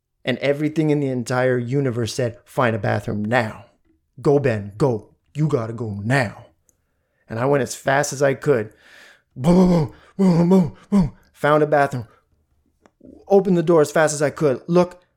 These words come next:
there's no toilet. No, no, no, no. There's a hole in the floor. And I can see the tracks going by.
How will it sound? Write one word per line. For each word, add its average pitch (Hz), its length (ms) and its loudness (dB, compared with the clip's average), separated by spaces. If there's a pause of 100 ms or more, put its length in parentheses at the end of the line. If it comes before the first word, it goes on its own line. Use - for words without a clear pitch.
there's 226 160 -2
no 208 100 4
toilet. 170 460 0 (300)
No, 208 160 4
no, - 20 4
no, 113 200 -4 (320)
no. 143 220 -4 (260)
There's 175 140 -4
a 160 60 -4
hole 185 880 -2 (380)
in 139 100 -2
the 123 80 -4
floor. 107 420 -4 (240)
And - 80 -6
I 156 60 -2
can 156 120 -6
see 170 140 -2
the 127 100 -6
tracks - 540 -4
going 120 300 -4
by. - 340 -8